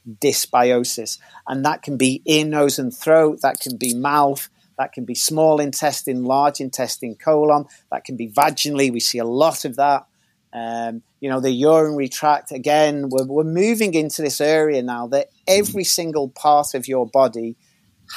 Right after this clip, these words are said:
has some kind of microbe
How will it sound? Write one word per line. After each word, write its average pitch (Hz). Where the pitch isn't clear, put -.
has 151
some 151
kind 131
of 127
microbe 123